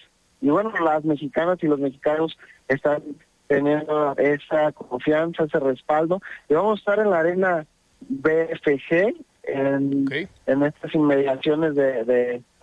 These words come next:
Speaker 1: de este recinto, a, al municipio de Tlajomulco. Vamos a estar con alrededor de dos decenas de militantes, de simpatizantes, de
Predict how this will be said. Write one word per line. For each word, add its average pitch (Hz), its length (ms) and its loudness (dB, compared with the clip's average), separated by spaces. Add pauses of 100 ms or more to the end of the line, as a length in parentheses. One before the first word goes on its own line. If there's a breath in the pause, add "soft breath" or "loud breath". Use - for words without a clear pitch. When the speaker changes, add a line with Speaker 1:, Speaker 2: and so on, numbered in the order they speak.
(220)
Speaker 1:
de 127 100 2
este 156 220 0
recinto, 180 1000 2
a, 139 220 2
al 135 240 -4
municipio 135 380 -2
de 143 80 0
Tlajomulco. 165 840 0 (320 loud breath)
Vamos 175 240 0
a 151 60 0
estar 160 400 -2 (760 soft breath)
con 143 420 2 (360)
alrededor 151 500 2
de 175 140 -4
dos 190 320 2 (280)
decenas 165 720 2 (160)
de 127 500 2
militantes, 151 1000 0 (380 loud breath)
de 127 120 0
simpatizantes, 147 1080 -2 (420 soft breath)
de 127 840 2